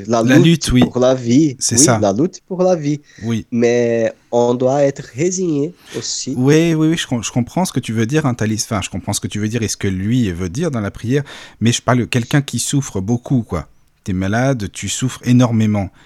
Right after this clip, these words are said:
Speaker 2: Tu penses pas forcément, en fait, euh, le but, tu penses pas dire, euh, « Merci pour ce que vous m'avez envoyé », puisque la souffrance, elle est tellement forte parfois, elle est tellement là,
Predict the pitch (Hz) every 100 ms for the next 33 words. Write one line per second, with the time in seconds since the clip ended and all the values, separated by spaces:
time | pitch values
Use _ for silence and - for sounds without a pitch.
0 | _ _ _ - 120 120 110 - 143 131
1 | 104 - 165 190 131 - 107 - 104 98
2 | 107 95 151 160 - 101 - 110 - -
3 | 127 98 139 120 101 104 107 - 127 -
4 | - 117 107 104 101 101 101 113 170 156
5 | - - - - - 110 - 110 - 131
6 | - 104 101 - 117 107 104 - - 156
7 | - 104 - - 143 165 - 117 110 107
8 | 101 135 180